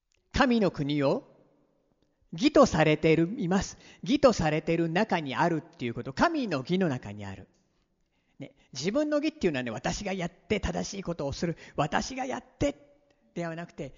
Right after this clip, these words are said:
神から義が与えられている。十字架の上でイエス様は罪を許してくれて、私たちの罪を許してくれて、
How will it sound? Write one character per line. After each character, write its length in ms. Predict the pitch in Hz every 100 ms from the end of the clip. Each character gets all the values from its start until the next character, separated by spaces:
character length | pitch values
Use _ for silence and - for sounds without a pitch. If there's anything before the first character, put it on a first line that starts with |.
| - -
神 360 | - 349 330 302
か 140 | 226
ら 120 | 180
義 180 | 147 190
が 160 | 185 135
与 320 | - 139 139
え 60 | 139
ら 100 | 135
れ 140 | 131
て 160 | - 120
い 120 | 127
る。 120 | 127
十 320 | 139 175 196
字 100 | 180
架 140 | 185 180
の 120 | 185
上 140 | 185
で 80 | 147
イ 80 | 139
エ 60 |
ス 60 | 147
様 240 | 147 131
は 60 | 127
罪 320 | - 170 147
を 220 | 127 113
許 200 | 120 139
し 60 | 156
て 120 | 127
く 80 | -
れ 100 | 107
て、 120 | 120
私 260 | 104 - -
た 80 | -
ち 100 | 110
の 140 | 107 _ - -
罪 360 | - 220 170
を 120 | 151 143
許 80 | 165
し 60 |
て 120 | -
く 100 | -
れ 120 | 139 -
て、 280 | 185 285